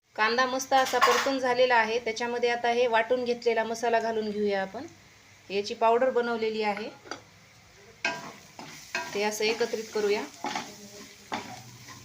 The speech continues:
हे एक दोन मिनिट साधारण आपण असं तेलावरती परतून घेऊया.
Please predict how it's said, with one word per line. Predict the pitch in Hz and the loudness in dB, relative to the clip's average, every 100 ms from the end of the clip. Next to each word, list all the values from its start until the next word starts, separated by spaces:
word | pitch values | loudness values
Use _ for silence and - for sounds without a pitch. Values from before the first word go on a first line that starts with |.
| - | -2
हे | 214 | 4
एक | 220 226 208 | 6 4 4
दोन | 233 254 247 | 6 6 4
मिनिट | 247 240 | 2 0
साधारण | - 226 233 240 233 | 4 4 6 4 2
आपण | 226 226 | 0 0
असं | 220 220 220 | -2 -2 0
तेलावरती | 226 220 220 214 226 | 2 2 0 -2 -4
परतून | 214 220 - 240 | -4 -4 0 -2
घेऊया. | 226 214 214 | 0 -2 -2